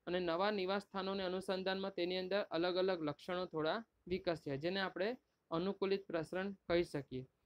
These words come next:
અને આ અનુસંધાનમાં વિપુલ પ્રમાણમાં સમમૂલક અંગો આ બધા સજીવોમાં આપણને જોવા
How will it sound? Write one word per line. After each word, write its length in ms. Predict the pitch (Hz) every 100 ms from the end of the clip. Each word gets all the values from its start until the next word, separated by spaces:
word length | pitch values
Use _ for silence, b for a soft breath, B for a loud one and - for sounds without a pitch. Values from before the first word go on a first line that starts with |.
| _ -
અને 200 | 170 185 -
આ 160 | 220
અનુસંધાનમાં 720 | 226 214 208 202 202 202 202 190
વિપુલ 380 | 170 - 226
પ્રમાણમાં 480 | 202 196 190 196 202
સમમૂલક 580 | 190 190 202 202 202 202 -
અંગો 480 | 165 156 160 190 _ -
આ 140 | 190
બધા 260 | 202 196 196
સજીવોમાં 540 | 190 165 170 185 185
આપણને 320 | 180 - 180 180
જોવા 420 | 147 143 160